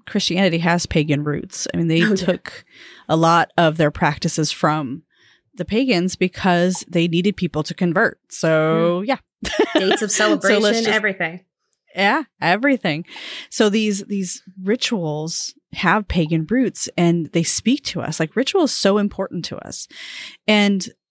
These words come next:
Speaker 1: um, part of her question relates to, like, well, how does she address her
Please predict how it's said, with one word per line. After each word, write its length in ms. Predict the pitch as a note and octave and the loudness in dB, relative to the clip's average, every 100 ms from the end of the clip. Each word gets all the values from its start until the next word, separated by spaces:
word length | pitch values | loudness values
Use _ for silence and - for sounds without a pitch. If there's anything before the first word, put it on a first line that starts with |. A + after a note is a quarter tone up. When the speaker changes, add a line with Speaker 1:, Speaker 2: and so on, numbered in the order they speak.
| _ | _
Speaker 1:
um, 180 | G3 F3+ | -2 -2
part 280 | - B3+ E4+ | 0 0 2
of 420 | A3 F#3 - _ - | 0 -2 -8 _ -10
her 160 | F3+ | -8
question 640 | - E3+ - - E3 D#3+ - _ _ _ - | -6 -4 -4 -2 -2 -4 -10 _ _ _ -6
relates 400 | F3+ E3+ E3+ - | -2 0 -2 -2
to, 100 | E3+ | 0
like, 180 | D#3+ D#3 | 0 -2
well, 80 | D#3+ | -6
how 240 | - F#3 | 0 2
does 140 | F#3 | 2
she 200 | - F3 | 2 2
address 540 | D#3 D#3+ D#3 D#3+ - - | 0 2 2 2 -4 -6
her 320 | - D#3 D3+ | -2 0 0